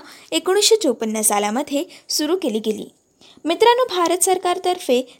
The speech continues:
दिला जाणारा हा सर्वोच्च सन्मान समजला जातो. एकोणीसशे चोपन्न मध्ये म्हणजेच पुरस्काराच्या पहिल्या वर्षी भारताचे तत्कालीन उपराष्ट्रपती डॉक्टर सर्वपल्ली राधाकृष्णन यांना तत्वज्ञान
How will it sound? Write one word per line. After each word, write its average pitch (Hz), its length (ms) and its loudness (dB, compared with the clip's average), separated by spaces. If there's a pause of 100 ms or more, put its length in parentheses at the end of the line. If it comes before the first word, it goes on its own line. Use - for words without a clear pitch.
दिला 277 240 4
जाणारा 349 420 -2
हा 226 180 -6
सर्वोच्च 254 720 -2
सन्मान 254 440 -4 (220)
समजला 233 500 -4
जातो. 214 420 -6 (480)
एकोणीसशे 415 420 2
चोपन्न 302 440 -2
मध्ये 277 460 -4 (300)
म्हणजेच 262 460 2 (240)
पुरस्काराच्या 403 720 0
पहिल्या 262 360 -2
वर्षी 220 380 -2 (320)
भारताचे 330 640 2
तत्कालीन 233 600 0 (140)
उपराष्ट्रपती 370 920 2 (360)
डॉक्टर 247 380 0 (120)
सर्वपल्ली 311 640 -2
राधाकृष्णन 302 960 -2
यांना 254 340 4 (440)
तत्वज्ञान 311 640 -2